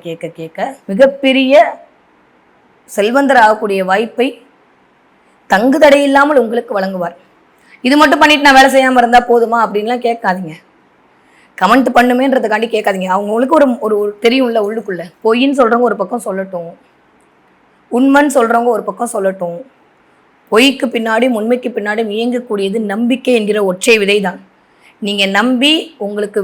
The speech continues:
வேணும்னு நீங்க அடம் பிடிச்சு அந்த பிரபஞ்சத்திடம் நீங்கள் கேட்க ஆரம்பித்து விட்டீர்கள்னா உங்களுக்கு கொடுக்காம யாருக்கு கொடுக்க போறா மகாலட்சுமி? உங்ககிட்ட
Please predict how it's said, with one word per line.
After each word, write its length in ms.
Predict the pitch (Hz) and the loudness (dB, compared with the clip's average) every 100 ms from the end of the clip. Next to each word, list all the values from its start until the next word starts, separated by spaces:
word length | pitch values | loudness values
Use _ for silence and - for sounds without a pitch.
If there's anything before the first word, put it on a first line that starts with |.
| 196 | 2
வேணும்னு 360 | 233 254 294 254 | 4 4 4 0
நீங்க 120 | 214 196 | 0 -2
அடம் 180 | 247 240 | 0 -2
பிடிச்சு 380 | 302 - 269 294 - _ - _ 185 | -6 -6 -6 -6 -8 _ -20 _ -2
அந்த 200 | 220 226 - | 0 0 2
பிரபஞ்சத்திடம் 640 | - 226 277 277 262 262 269 | 2 4 4 4 0 0 0
நீங்கள் 260 | 220 202 196 | -2 -4 -4
கேட்க 220 | 220 - 220 202 | -4 0 4 4
ஆரம்பித்து 320 | 240 226 226 | 2 -2 -6
விட்டீர்கள்னா 460 | 196 190 190 233 220 | -6 -6 -6 -6 -6
உங்களுக்கு 320 | 240 285 262 269 | 0 0 0 -4
கொடுக்காம 320 | 277 330 302 226 | 0 0 0 0
யாருக்கு 280 | 240 269 226 | 0 -2 -4
கொடுக்க 180 | 214 196 | -4 -4
போறா 180 | 196 185 | -4 -4
மகாலட்சுமி? 420 | 190 202 196 180 190 _ _ _ _ _ _ _ _ _ _ _ 202 | -6 -8 -10 -16 -16 _ _ _ _ _ _ _ _ _ _ _ -6
உங்ககிட்ட 300 | 208 240 | -4 2